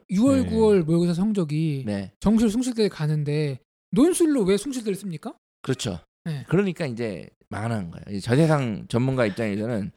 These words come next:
Speaker 1: <laughs>
Speaker 3: 숭실대를 씁니다.
Speaker 1: 아니, 정시로 갈 수 있는데 왜 그런 헛짓거리를 하는 거예요?
Speaker 3: 그러니까.
Speaker 1: 왜 그런 손해
Speaker 3: 사 번에 씁니다, 심지어.
Speaker 1: 왜 그런
Speaker 3: 중간에 막 씁니다.
Speaker 1: 왜 그런 손해 보는 짓을 하죠?
Speaker 3: 숭실대를 갈 수 있어, 정시로?
Speaker 1: 응.
Speaker 3: 그러면
Speaker 1: 성적 나왔어.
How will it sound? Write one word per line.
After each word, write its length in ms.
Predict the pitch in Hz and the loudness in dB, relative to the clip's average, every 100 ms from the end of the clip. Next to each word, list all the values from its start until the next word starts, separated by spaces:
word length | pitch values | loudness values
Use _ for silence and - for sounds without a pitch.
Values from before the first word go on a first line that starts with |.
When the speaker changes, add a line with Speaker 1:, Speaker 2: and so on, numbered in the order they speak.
| _ - | _ -14
Speaker 1:
<laughs> 680 | - - 392 349 - - - | -12 -8 -8 -8 -10 -12 -8
Speaker 3:
숭실대를 360 | 269 214 208 165 | -4 -2 0 -2
씁니다. 400 | 127 185 127 - - - - - _ _ _ - | -2 -6 -6 -8 -14 -10 -10 -12 _ _ _ -4
Speaker 1:
아니, 240 | 339 466 | -4 -2
정시로 240 | 294 359 | -2 -2
갈 100 | 285 | 0
수 80 | 269 | -2
있는데 280 | 294 285 254 208 | -4 -4 -4 0
왜 200 | 254 339 | 2 0
그런 220 | 262 220 | -2 -4
헛짓거리를 600 | 254 - 262 208 190 165 | -6 -8 -8 -6 -8 -6
하는 220 | 170 156 | -6 -6
거예요? 220 | 135 131 123 _ _ _ _ | -8 -12 -16 _ _ _ _
Speaker 3:
그러니까. 380 | - 180 180 95 - _ | -4 -2 -4 -10 -14 _
Speaker 1:
왜 240 | 190 233 | 0 2
그런 200 | 294 247 | 2 -2
손해 180 | 220 294 | -2 0
Speaker 3:
사 120 | 302 269 | 2 4
번에 280 | 285 240 | 6 6
씁니다, 380 | 175 143 120 85 | 2 0 -6 -6
심지어. 320 | - 117 87 80 _ _ _ _ _ _ _ _ _ | -6 -6 -6 -10 _ _ _ _ _ _ _ _ _
Speaker 1:
왜 100 | 214 | -4
그런 160 | 226 226 | 2 4
Speaker 3:
중간에 240 | 202 214 | 6 4
막 160 | 131 - | 2 -2
씁니다. 280 | 117 92 117 | -6 -6 -6
Speaker 1:
왜 80 | |
그런 140 | 180 190 | -4 -4
손해 220 | 190 285 | -4 -6
보는 220 | 240 214 | -6 -6
짓을 280 | 170 139 - | -6 -8 -10
하죠? 180 | 147 208 - _ _ _ _ _ _ _ | -10 -12 -14 _ _ _ _ _ _ _
Speaker 3:
숭실대를 400 | - 233 247 214 | -6 -6 -2 -2
갈 140 | 147 135 | 0 -2
수 100 | 160 | -2
있어, 200 | 110 185 | -4 -6
정시로? 460 | 123 117 123 226 202 _ _ _ | -4 -4 -2 -4 -8 _ _ _
Speaker 1:
응. 260 | 370 262 139 - _ _ _ _ | -4 -4 -6 -12 _ _ _ _
Speaker 3:
그러면 400 | 240 285 277 208 | -2 2 4 2
Speaker 1:
성적 160 | - 262 | 2 -4
나왔어. 180 | 175 | -6